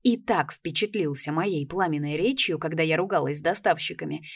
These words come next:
что в тот же вечер принёс свою светлейшую персону ко мне домой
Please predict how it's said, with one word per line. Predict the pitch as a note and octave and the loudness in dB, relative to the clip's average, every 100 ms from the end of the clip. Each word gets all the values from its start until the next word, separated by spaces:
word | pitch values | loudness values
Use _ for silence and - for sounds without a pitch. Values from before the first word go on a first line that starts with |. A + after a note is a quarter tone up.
| - _ | -20 _
что | - C4 | 0 2
в | - | 4
тот | A#3+ G#3+ | 4 2
же | G3+ | 4
вечер | G3+ G3 E3 E3 | 6 4 2 -2
принёс | E3+ E3 D#3+ F3 | 0 0 2 0
свою | - D#3 D#3 | 0 0 0
светлейшую | - E3+ E3 F3 F#3 E3 D3 | -2 -2 -2 -2 -2 -2 -2
персону | D#3+ D#3 F#3+ G#3 D3 | 0 2 2 0 0
ко | D#3 | 0
мне | D#3+ G3 | 0 -2
домой | D#3+ E3 A#3 A3+ | -2 -2 -4 -8